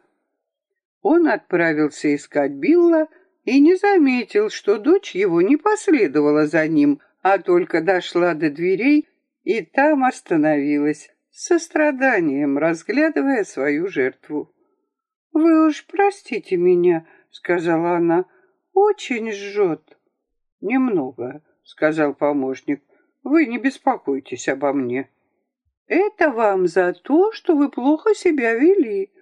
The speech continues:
рассудительно сказала мисс Олсен. «Так ведь это того стоило»,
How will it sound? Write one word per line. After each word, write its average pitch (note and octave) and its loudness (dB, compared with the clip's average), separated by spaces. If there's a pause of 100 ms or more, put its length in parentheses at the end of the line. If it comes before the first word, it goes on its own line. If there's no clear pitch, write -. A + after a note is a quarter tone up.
рассудительно E3+ 0
сказала E3 -2
мисс D#3+ 0
Олсен. C#3 -8 (1160)
«Так E3 -2
ведь F#3+ -2
это E3 0
того A#3+ 0
стоило», F#3+ 0